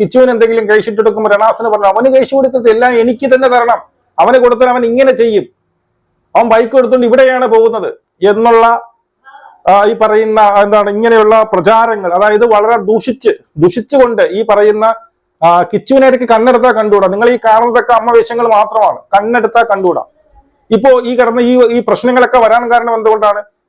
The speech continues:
കിച്ചുവിനെ മാത്രം എല്ലാവരും സ്നേഹിക്കുന്നു, ഋതപ്പന്റെ കേസ് ആരും മിണ്ടുന്നില്ല. മനസ്സിലായോ? ഋതപ്പന്റെ കേസ് ആരും മിണ്ടുന്നില്ല, എല്ലാ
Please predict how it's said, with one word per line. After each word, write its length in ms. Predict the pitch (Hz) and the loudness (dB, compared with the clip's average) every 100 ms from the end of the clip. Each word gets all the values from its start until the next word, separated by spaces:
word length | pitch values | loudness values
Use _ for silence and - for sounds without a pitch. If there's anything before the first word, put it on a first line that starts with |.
| - | -8
കിച്ചുവിനെ 320 | 190 254 262 | -2 2 2
മാത്രം 320 | 254 233 240 | 2 0 0
എല്ലാവരും 320 | 226 233 233 214 | 0 0 0 -2
സ്നേഹിക്കുന്നു, 680 | 214 220 202 214 208 180 180 | -2 -2 -2 -2 -2 -2 -2
ഋതപ്പന്റെ 380 | 220 240 226 | 0 0 0
കേസ് 220 | 226 226 233 | 0 2 2
ആരും 340 | 214 226 226 | 2 0 0
മിണ്ടുന്നില്ല. 640 | 220 226 240 208 170 - _ _ _ _ _ _ - | 0 0 0 0 -2 -4 _ _ _ _ _ _ -10
മനസ്സിലായോ? 400 | 170 226 185 156 | -2 0 0 0
ഋതപ്പന്റെ 360 | 214 220 233 233 | -4 -2 0 2
കേസ് 240 | 233 233 | 0 0
ആരും 300 | 214 226 220 | 0 0 -2
മിണ്ടുന്നില്ല, 420 | 220 226 220 208 | -2 -2 -2 0
എല്ലാ 360 | 185 196 233 | 0 0 0